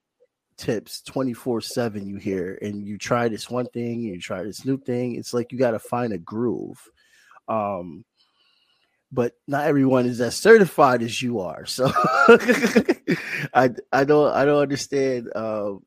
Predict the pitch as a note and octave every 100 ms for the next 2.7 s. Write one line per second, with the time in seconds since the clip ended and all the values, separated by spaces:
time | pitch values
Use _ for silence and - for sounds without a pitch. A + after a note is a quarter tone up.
0 | _ - D3+ C#3 A#2+ A2+ C#3+ C#3+ A#2+ C#3+
1 | G3+ - C3 - A2 G2+ A#2+ C3 C3+ C3+
2 | C3+ - - E3 E3+ F#3